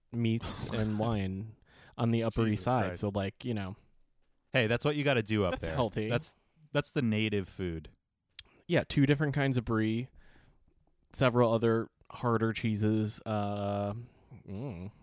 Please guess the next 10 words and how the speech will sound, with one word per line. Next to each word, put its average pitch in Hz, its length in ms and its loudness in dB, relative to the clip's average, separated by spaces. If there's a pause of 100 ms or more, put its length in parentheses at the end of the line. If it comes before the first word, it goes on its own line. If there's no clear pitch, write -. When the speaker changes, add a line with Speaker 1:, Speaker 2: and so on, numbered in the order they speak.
(100)
Speaker 1:
and 117 180 0
a 113 40 2
little, 113 360 2
a - 60 -10
little 123 220 0
prosciutto - 480 -2
plate. 151 340 -2 (400)
Yeah, 220 240 0 (380)
yeah. 185 160 -2
Speaker 2:
Mm-hmm. 113 220 -2